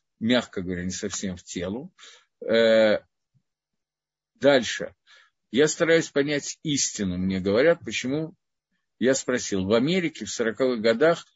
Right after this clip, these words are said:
во-, прошлого, восемнадцатого века возникло множество разных пророков. Они не были пророками.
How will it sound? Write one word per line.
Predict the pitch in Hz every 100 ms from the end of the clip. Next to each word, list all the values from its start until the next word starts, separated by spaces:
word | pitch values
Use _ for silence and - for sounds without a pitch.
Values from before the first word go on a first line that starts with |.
| _ _
во-, | 107 120
прошлого, | 120 - 127 107 113 110
восемнадцатого | 110 104 135 131 110 - 151
века | 147
возникло | 113 120 139 123
множество | 120 139 - 117
разных | 120 107 110
пророков. | 113 107 87 - - - - - -
Они | 120 165
не | 175 175 175
были | 117 98
пророками. | 87 101 107 104 90 80 73